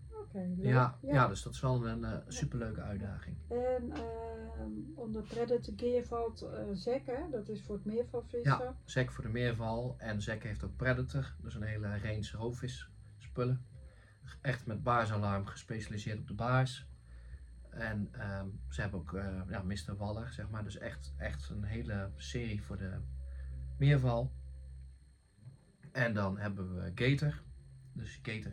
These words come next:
Speaker 2: staat bekend, hè, van Fly versus Jerk en, eh, wedstrijden. Groot aas voor grote snoeken.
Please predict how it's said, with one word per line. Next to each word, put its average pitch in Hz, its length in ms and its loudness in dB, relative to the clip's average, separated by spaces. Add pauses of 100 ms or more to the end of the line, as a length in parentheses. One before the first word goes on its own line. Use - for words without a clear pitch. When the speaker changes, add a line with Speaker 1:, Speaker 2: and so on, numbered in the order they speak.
Speaker 2:
staat - 480 -6
bekend, 104 380 -4
hè, 101 160 -2
van 101 180 -2
Fly 98 240 -4
versus 101 420 -6
Jerk 98 300 -4
en, 95 240 -4
eh, 92 60 -4
wedstrijden. 95 640 -4 (580)
Groot - 400 0
aas 104 300 0
voor 98 180 -4
grote 101 280 -2
snoeken. - 380 -6